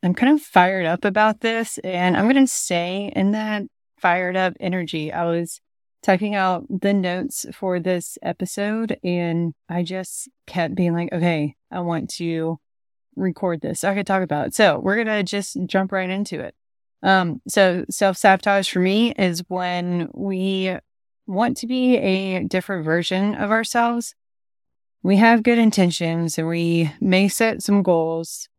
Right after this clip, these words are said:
when we feel inspired or, or motivated and we feel ready to go.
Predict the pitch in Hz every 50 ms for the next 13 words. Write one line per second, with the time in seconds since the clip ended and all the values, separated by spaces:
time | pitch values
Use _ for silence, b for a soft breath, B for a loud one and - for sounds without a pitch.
0 | _ _ _ _ _ _ - 196 190 180 175 175 175 175 175 170 175 170 160 B
1 | B B B B _ 190 185 175 - - 190 175 165 165 165 - - 226 214 214
2 | 214 214 214 208 196 190 180 175 170 170 - - - 185 175 170 165 165 165 165
3 | 160 156 156 - - 190 202 233 240 233 208 202 214 208 214 208 214 214 208 190
4 | - _ _ _ _ _ _ _ _ _ _ _ _ _ _ _ _ - 185 180
5 | 185 180 175 175 175 170 170 175 - - 196 190 180 156 156 185 190 180 185 185
6 | 185 170 165 156 202 220 233 233 233 233 233 214